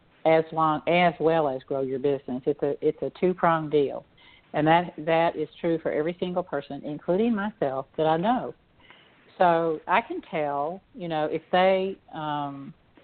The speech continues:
are not willing to question themselves and they're not really willing to, uh, maybe make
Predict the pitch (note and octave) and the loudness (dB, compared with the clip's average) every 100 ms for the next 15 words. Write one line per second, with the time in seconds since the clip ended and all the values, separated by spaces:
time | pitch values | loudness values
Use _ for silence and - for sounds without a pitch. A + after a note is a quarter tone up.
0 | _ - E3+ F#3 G#3 E3+ E3+ D#3+ D#3 D#3 | _ 0 4 6 4 4 2 2 -2 -4
1 | - D#3 - C#3+ C#3 C#3+ C#3+ C#3 C#3 D3 | 0 0 0 -6 -6 -4 2 4 4 2
2 | C#3 C#3+ E3+ - D#3+ D#3 C#3 C#3+ C#3 C#3+ | -2 2 2 2 0 0 0 0 -2 -6
3 | - C#3 C#3 C3 B2 _ - C#3+ C3+ B2 | -6 -2 0 -2 -6 _ -6 0 2 0
4 | A#2+ D3 _ _ _ _ _ _ _ - | -4 -8 _ _ _ _ _ _ _ -4
5 | D#3 D#3 D#3 C3+ C3+ C#3+ D#3+ | 2 4 4 2 2 2 0